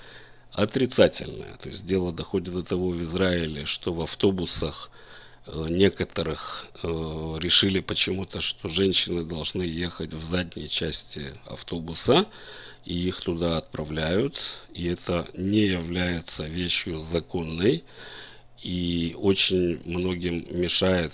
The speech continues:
даже если я не пользуюсь этими автобусами, мне всё равно это мешает, потому что бывают случаи, когда в такие автобусы садятся женщины, не имеющие, как бы даже понятия не имеющие о том, что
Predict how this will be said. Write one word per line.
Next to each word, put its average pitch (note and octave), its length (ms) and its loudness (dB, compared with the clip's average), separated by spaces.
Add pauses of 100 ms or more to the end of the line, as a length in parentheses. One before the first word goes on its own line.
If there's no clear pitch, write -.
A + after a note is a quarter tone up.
(120)
даже E2+ 400 2
если E2 320 -4
я F#2+ 80 0
не F2 140 -4
пользуюсь E2 600 -4
этими E2 320 -4
автобусами, E2+ 880 -2 (420)
мне F#2 160 2
всё F2+ 200 0
равно F#2 300 0
это F2 200 -4
мешает, F#2+ 460 4
потому E2 260 -4
что - 180 -8
бывают E2+ 440 0
случаи, F#2+ 520 0
когда E2+ 200 -6
в - 60 -14
такие E2 340 -4
автобусы F2 580 -4 (400)
садятся E2+ 960 0
женщины, E2+ 880 2
не F#2 320 -2
имеющие, F2+ 580 -2
как E2+ 180 -8
бы F2+ 80 -6
даже F2+ 260 -2
понятия G2 500 2
не F#2 220 -4
имеющие E2+ 480 -6
о - 20 -16
том, E2+ 200 -8
что - 320 -4